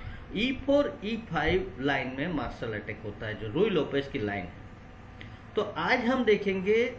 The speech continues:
martial attack डिक्लाइन line, मतलब white accept नहीं करता है तो क्या होता है। तो चलिए शुरू करते हैं। White जब ई फ़ोर खेलता है, यहाँ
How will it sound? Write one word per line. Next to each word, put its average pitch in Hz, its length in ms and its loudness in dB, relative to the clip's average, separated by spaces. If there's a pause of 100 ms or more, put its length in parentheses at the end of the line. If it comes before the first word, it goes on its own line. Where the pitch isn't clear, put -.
martial 175 580 0
attack 139 560 0 (1300)
डिक्लाइन 110 600 0
line, 95 260 -4 (1400)
मतलब 156 480 -2 (280)
white 226 400 6 (140)
accept 170 380 0
नहीं 151 220 2
करता 123 360 -4
है 120 120 -2 (100)
तो 104 240 -6
क्या 117 160 0
होता - 300 -8
है। - 240 -14 (540)
तो 208 80 4
चलिए 240 280 6
शुरू 247 280 0
करते 139 320 2
हैं। 190 200 2 (1600)
White 190 420 6
जब 240 240 2
ई 208 100 0
फ़ोर 180 280 0
खेलता 117 360 -2
है, 196 220 -2 (960)
यहाँ 175 300 6